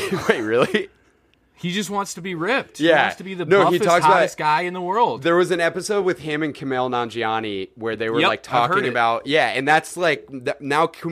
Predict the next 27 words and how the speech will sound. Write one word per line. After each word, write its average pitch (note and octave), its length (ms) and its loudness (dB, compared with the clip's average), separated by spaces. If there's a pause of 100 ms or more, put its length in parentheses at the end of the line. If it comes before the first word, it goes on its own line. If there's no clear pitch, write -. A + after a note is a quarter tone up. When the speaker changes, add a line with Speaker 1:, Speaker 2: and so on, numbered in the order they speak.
(160)
Speaker 2:
Putting D#3 80 4
the D#3 160 4
stuff C#3+ 240 2
on D#3 120 2
Speaker 1:
Nanjiani E3 100 0
Speaker 2:
the D3 40 0
Speaker 1:
is C#3 120 -4
Speaker 2:
muscles. E3 340 -8
Speaker 1:
fucking D#3+ 340 2
Speaker 2:
Ripped. A#2+ 140 -8
Speaker 1:
huge. A#2 760 0 (320)
Speaker 2:
They C#3 320 2
Speaker 1:
And B2+ 160 4
Speaker 2:
both A#2 80 -8
just F3 140 -8
wanna F3 180 -6
be D#3 100 -2
yoked D3 600 0
up D3+ 160 4
Speaker 1:
Oh, G#2+ 140 2
yeah. G2 200 0
Speaker 2:
Schwarzenegger, C#3+ 720 -2
Carl's C3+ 380 0
Weathers. A#2+ 480 -2
Speaker 1:
Oh, A#2 140 6
yeah, G2 280 2
dude. F#2 440 -10